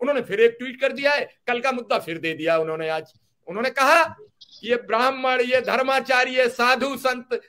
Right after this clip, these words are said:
सिस्टम को बदलना चाहते हैं। पता नहीं कौन सा सिस्टम है।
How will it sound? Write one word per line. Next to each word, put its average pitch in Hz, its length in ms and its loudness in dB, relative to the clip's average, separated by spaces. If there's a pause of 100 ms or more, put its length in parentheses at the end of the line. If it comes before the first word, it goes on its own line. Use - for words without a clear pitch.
सिस्टम 269 340 2
को 330 180 -4
बदलना 240 360 2
चाहते 165 380 -4
हैं। 117 120 -12 (1000)
पता 214 240 2
नहीं 285 160 0
कौन 285 200 2
सा 294 120 4
सिस्टम 277 280 0
है। 302 340 0